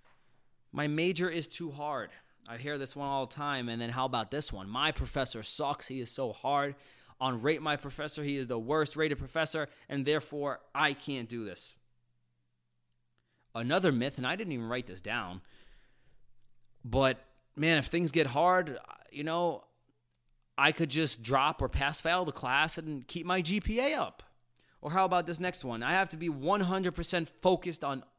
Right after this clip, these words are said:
only school and nothing else because I'll have no time for anything else." And the last one that I have here is, man, you know, those who do well don't have to study and work hard for it.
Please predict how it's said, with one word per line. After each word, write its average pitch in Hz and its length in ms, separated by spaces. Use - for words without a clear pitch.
only 214 560
school 190 500
and 147 220
nothing 160 400
else 147 200
because 143 280
I'll 131 100
have 151 240
no 143 140
time 180 480
for 151 180
anything 139 400
else." 101 400
And 135 80
the 131 60
last 156 340
one 147 160
that 139 80
I 135 80
have 135 240
here 131 200
is, 117 300
man, 123 240
you 117 100
know, 131 320
those 143 380
who 143 160
do 135 180
well 120 320
don't 113 240
have 110 220
to - 100
study 104 340
and 98 140
work 95 160
hard 80 260
for 50 200
it. - 100